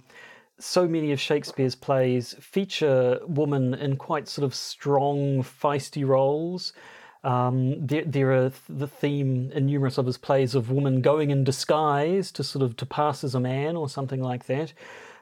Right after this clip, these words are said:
Um, there are women who are sort of headstrong and reject the rules of their society, disobey their fathers, be willful and so on. Uh, the, the fact that, um,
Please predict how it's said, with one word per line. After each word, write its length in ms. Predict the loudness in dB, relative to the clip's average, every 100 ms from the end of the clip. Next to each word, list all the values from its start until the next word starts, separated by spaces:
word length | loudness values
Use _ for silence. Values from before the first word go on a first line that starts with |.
| 0
Um, 420 | 2 4 4 4
there 200 | 4 6
are 180 | 4 2
women 800 | -8 -16 -16 -6 -2 0 2 2
who 140 | 2 2
are 40 |
sort 180 | 2 0
of 80 | 2
headstrong 640 | 0 0 0 2 4 2
and 160 | 2
reject 480 | 2 2 0 -2 -2
the 100 | 0
rules 300 | 2 2 2
of 120 | 0
their 100 | 0
society, 760 | -4 -4 -2 0 2 0 0 0
disobey 640 | 0 -4 0 2 4 4
their 120 | 2 0
fathers, 560 | 0 0 2 0 0
be 240 | -2 -2 0
willful 540 | 2 0 -2 0 0
and 180 | 0 -4
so 220 | -2 0
on. 280 | 2 0 -2 -8 -20 -20 -20 -20 -2
Uh, 500 | 0 2 2 2 0 -2
the, 200 | -6 -2
the 120 | -2
fact 400 | 0 0 0 0
that, 280 | -2 -2 0
um, 460 | 0 0 0 -2